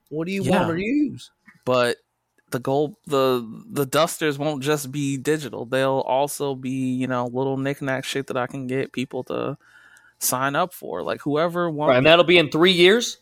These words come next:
Speaker 1: So three years from now, you'll be with, you'll be s-, shaking hands with the C E O of Coke,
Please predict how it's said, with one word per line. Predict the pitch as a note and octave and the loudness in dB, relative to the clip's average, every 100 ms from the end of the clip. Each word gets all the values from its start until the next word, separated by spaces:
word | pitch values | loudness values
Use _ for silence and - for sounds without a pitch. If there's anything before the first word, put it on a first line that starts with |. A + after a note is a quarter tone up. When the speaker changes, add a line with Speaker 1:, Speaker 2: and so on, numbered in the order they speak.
| - | -6
Speaker 1:
So | - C3+ C3+ B2+ B2 _ - - - | 4 6 6 2 -6 _ -20 -20 -6
three | D3+ F3 | 0 4
years | F3 F3+ | 6 4
from | F3+ | 6
now, | F3 | 6
you'll | E3 E3 | 6 4
be | D#3 D#3+ D#3 | 4 4 4
with, | B2 C#3 E3 C#3+ | 4 4 4 4
you'll | D#3 | 4
be | D#3 | 4
s-, | D3+ - | 0 -4
shaking | C3 - E3+ D#3+ | -4 2 2 4
hands | D#3 D#3+ D#3+ | 4 4 4
with | C#3+ D3+ | 2 0
the | C#3+ | 0
C | C3 D#3+ D#3 | 0 4 6
E | D#3 | 8
O | D3+ | 6
of | C#3 | 4
Coke, | D#3 E3+ F3+ | 4 4 2